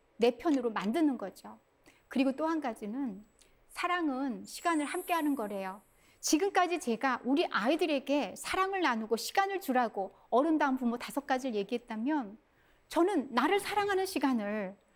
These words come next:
나에게 줘야 된다고 생각합니다. 그래야 내가 힘을 얻은 그 에너지로 아이와 함께 할 수 있어요.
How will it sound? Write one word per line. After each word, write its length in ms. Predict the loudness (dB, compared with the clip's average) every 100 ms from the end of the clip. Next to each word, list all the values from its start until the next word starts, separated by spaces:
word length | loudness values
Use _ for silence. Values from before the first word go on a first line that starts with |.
| _ _
나에게 380 | 2 4 4 4
줘야 220 | 4 2
된다고 300 | 2 -2 -4
생각합니다. 760 | -4 -4 -4 -6 -8 -10 -12 -14 _ _ -20 -12 0
그래야 680 | 4 6 6 4 4 0 -8 _ _ _ _ _
내가 440 | 2 4 4 4 0
힘을 320 | 0 0 2
얻은 460 | 4 4 4 2 0
그 140 | 0
에너지로 640 | 0 0 -2 -2 -2 -2 -2
아이와 380 | -2 2 0 0
함께 260 | -2 -2
할 100 | -2
수 120 | -2
있어요. 460 | -8 -8 -10 -8 -12